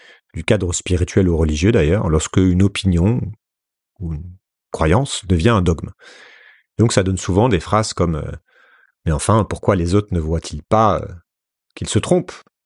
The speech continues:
et que c'est moi qui ai raison ? Euh,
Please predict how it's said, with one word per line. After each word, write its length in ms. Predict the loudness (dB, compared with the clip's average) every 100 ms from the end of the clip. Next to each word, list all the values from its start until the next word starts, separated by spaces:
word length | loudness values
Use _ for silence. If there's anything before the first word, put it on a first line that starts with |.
| _ _ _ -8
et 120 | -8
que 360 | -2 0 2 0
c'est 180 | 0 0
moi 160 | 0
qui 140 | 2 2
ai 40 |
raison ? 320 | 4 2 -4 _ _ _ _ -14
Euh, 240 | -12 -12